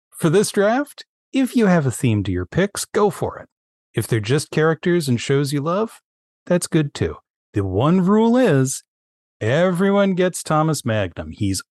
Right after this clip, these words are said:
off the board because we already have Magnum Podcast where I get to blather about him every week.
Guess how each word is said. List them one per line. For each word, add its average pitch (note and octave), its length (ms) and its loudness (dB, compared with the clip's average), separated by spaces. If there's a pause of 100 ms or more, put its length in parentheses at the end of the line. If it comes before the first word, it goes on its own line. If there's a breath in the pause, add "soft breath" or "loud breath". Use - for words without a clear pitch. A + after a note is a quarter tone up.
off D#3+ 340 0
the B3+ 80 -2
board C#3 540 2 (300)
because A#2 300 -4
we A#2 200 0
already C#3+ 340 2
have E3 360 0
Magnum C3 420 0
Podcast C3 720 -4
where A2+ 360 2
I A2 200 0
get A2 240 -2
to G#2+ 80 0
blather G#2 460 0
about G#2 280 0
him A#2+ 540 2
every A2 260 0
week. B3 300 -4